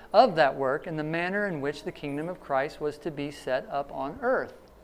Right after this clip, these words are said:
So what do we see here? In the early time of the depo-, of the apostles, Christ comes, he's in the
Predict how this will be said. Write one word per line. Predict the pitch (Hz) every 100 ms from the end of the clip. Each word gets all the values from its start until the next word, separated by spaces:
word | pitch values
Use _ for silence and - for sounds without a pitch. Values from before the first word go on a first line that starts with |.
| - - - - - - - - - - - - - -
So | -
what | 208 233
do | 247
we | 233
see | - 220
here? | 160 147 123
In | 135
the | 151
early | 208 247 247
time | 240 214
of | 208
the | 185
depo-, | 165 175 165 -
of | 180 160
the | 170
apostles, | 170 180 - 147 -
Christ | - 202 202 -
comes, | 180 175 160
he's | 139
in | 160
the | 160